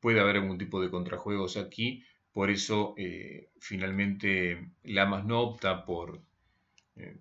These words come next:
capturar allí, sino que simplemente incrementa su ventaja y juega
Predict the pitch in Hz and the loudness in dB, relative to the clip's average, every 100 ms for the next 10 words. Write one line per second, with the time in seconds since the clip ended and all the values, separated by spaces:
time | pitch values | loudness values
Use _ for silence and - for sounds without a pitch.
0 | - - 90 - 95 95 95 90 120 139 | -10 -4 -4 -2 -2 0 0 -2 0 -2
1 | 147 - - - 98 95 110 110 104 107 | -2 -14 -12 -6 -2 0 0 0 2 2
2 | 107 _ _ _ _ _ - - 123 113 | 0 _ _ _ _ _ -8 -6 -2 2
3 | 107 107 110 98 101 101 120 104 98 87 | 4 4 2 0 2 4 4 2 -2 -4
4 | - 90 90 90 104 - 110 151 - _ | -6 -6 -4 -2 -2 0 -4 -4 -12 _
5 | _ _ _ _ _ _ _ _ _ _ | _ _ _ _ _ _ _ _ _ _
6 | _ - _ _ _ - 107 113 110 104 | _ -20 _ _ _ -8 -4 4 4 6
7 | 98 - | 2 -4